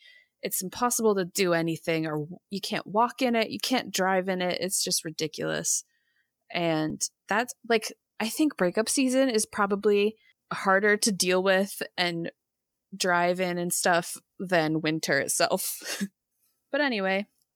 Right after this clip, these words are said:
that is enough about the nonsense of California and Alaska, I think. Now, Heidi.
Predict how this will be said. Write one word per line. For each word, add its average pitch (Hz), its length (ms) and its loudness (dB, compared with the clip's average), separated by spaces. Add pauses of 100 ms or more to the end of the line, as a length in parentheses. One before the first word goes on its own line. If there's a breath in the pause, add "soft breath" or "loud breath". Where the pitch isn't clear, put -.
(140)
that 262 200 2
is 254 140 2
enough 180 380 2
about 165 560 0 (1080)
the 190 80 -4
nonsense 151 580 -2
of 151 100 -10
California 151 560 -8
and 151 100 -10
Alaska, 143 440 -8
I 156 80 -10
think. 151 400 -12 (880 soft breath)
Now, 196 520 0 (280)
Heidi. 170 580 -6